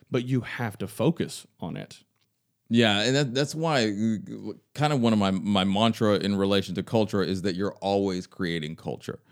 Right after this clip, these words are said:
Speaker 2: No matter what you do, whether you're, it's, whether it's intentional or intentional, you're always creating culture. And so as an entrepreneur, if you keep that in mind, it's just like what you said,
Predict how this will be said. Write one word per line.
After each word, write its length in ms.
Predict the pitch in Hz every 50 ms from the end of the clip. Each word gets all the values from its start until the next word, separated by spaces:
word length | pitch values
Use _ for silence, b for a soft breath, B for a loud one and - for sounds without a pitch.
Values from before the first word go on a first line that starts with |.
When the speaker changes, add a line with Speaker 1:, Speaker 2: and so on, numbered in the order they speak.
| b b b b b b b _ _ _
Speaker 2:
No 140 | 143 151 175
matter 200 | 180 180 165 151
what 140 | 135 123 98
you 80 | 104
do, 200 | 95 85 73 55 -
whether 320 | - - 113 131 135 127 131
you're, 200 | 120 120 120 113
it's, 240 | 90 101 107 90
whether 280 | 101 117 113 107 107 101
it's 120 | 95 -
intentional 680 | - 95 90 - - 135 139 139 - 135 135 131 131 123
or 160 | - 107 104 80
intentional, 720 | 101 104 92 - 107 101 92 90 82 87 87 87 82 b b b b
you're 240 | - 87 92 92 - - -
always 640 | - 104 104 104 104 101 101 95 95 95 90 -
creating 560 | - - - 104 92 90 92 87 87 87 85
culture. 460 | - - 104 90 82 76 - 85 69
And 200 | 57 55 98 101
so 420 | 90 - - 104 101 98 92 87 b b b b b b -
as 140 | 95 107 92
an 100 | 110 110
entrepreneur, 800 | - - 117 135 147 139 147 143 143 135 117 113 110 101 98 92
if 100 | 90 87
you 100 | 107 117
keep 260 | 113 - 151 143 110 92
that 260 | 104 101 104 101 104
in 120 | 101 90 87
mind, 600 | 92 95 98 101 95 90 85 82 82 82 80 80
it's 160 | 73 92 -
just 180 | 110 123 -
like 160 | - 120 110 95
what 140 | 107 80
you 100 | 78 95
said, 400 | 92 - - 110 107 95 90 87